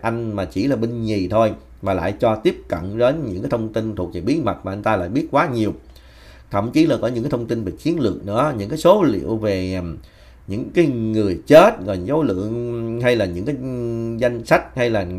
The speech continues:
những cái số liệu về những cái người lính Mỹ có tham gia vào ở, um, bên Ukraine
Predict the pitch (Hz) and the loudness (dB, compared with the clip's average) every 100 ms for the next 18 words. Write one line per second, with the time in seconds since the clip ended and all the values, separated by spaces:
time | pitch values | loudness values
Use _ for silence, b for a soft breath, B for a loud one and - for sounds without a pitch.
0 | 90 87 87 95 - 170 147 120 151 180 | -8 -8 -6 -6 0 2 2 2 2 2
1 | 117 101 82 101 98 92 85 113 160 131 | 2 0 -2 -2 -4 -4 -8 -2 -2 0
2 | 101 87 104 165 113 90 147 175 143 117 | -2 -2 -2 -2 -2 -2 2 2 2 -2
3 | 107 127 143 127 117 92 85 87 101 156 | 0 6 6 6 2 0 -2 -4 -2 2
4 | 135 120 107 - 117 120 117 131 117 131 | 2 2 -2 -4 -2 -2 0 0 4 6
5 | 143 | 6